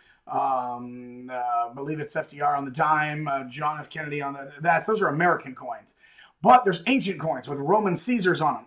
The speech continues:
them, <clears throat> right? I talked about what the word Caesar means later. It literally just means leader, and from the word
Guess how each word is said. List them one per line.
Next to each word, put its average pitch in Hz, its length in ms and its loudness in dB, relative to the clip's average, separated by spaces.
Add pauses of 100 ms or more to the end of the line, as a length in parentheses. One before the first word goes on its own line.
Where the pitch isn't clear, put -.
them, 180 280 -2
<clears throat> - 0 -
right? 160 220 6
I - 20 -4
talked 165 200 -4
about 143 80 -8
what 135 100 -10
the 123 240 -14
word 139 240 -4
Caesar 156 320 -6
means 139 260 -10
later. 190 420 0 (1080)
It 160 180 2
literally 160 300 2
just 127 160 -8
means 139 200 -8
leader, 139 280 -2
and 120 140 -6
from 147 180 -6
the 135 60 -6
word 127 240 -8